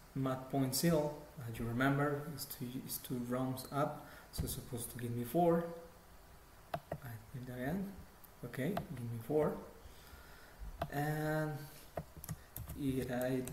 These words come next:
do a similar thing, but using the function floor, it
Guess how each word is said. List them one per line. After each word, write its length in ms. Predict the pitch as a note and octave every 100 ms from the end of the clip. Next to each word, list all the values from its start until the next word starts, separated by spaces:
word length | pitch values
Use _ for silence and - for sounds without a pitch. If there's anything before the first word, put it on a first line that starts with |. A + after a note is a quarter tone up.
| - C3+
do 260 | D3+ D3+ C#3+
a 100 | C#3
similar 840 | - - - - - D#3 D#3+ D#3 D3+
thing, 640 | - F3 E3 D#3 C#3+ C#3+ C#3+ - - - - - - -
but 400 | B2 A#2+ A#2 A#2 - -
using 300 | C3+ B2 B2
the 40 |
function 440 | A2+ B2 A2+ - - - - - - - - - - - - - - - - - - -
floor, 420 | - C#2 C2+ - - - - - - - - - - - - - - - - - - - -
it 140 | C3+